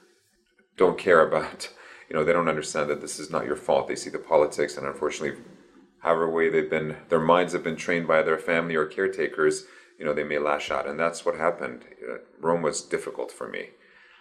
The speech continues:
I also have a younger sister who's five years younger, and for Nazi, it was obviously, she was much younger. The kids at that time were not recognizing color or religion or differences as much. So for me, it was a setback.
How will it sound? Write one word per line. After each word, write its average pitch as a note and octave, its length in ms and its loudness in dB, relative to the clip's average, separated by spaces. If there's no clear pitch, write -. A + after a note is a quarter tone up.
I G#2+ 180 2
also B2 260 -2
have C3 120 -2
a A2 60 -6
younger G#2+ 260 -6
sister D#2 640 -4
who's D#2 140 -14
five F2+ 240 -4
years F2 220 -6
younger, E2 400 -2
and C#2 180 -4
for E2+ 100 -6
Nazi, E2 600 -6
it D#2+ 80 -4
was D2+ 240 0
obviously, D2+ 420 -8
she - 120 -12
was D2 180 -16
much F2 240 -2
younger. D2 420 0
The C#2+ 80 -8
kids - 240 -8
at C#2+ 60 -12
that C#2 140 -8
time C#2+ 320 -4
were C#2 340 -4
not E2+ 360 2
recognizing D2+ 720 -4
color D#2 600 4
or C#2+ 300 0
religion D#2 840 -4
or C#2+ 520 2
differences D#2+ 640 0
as B1 200 -8
much. - 300 -10
So G#2 140 -2
for A#2 160 0
me, B2+ 160 0
it G#2 80 -4
was F2 160 0
a - 20 -4
setback. - 640 -6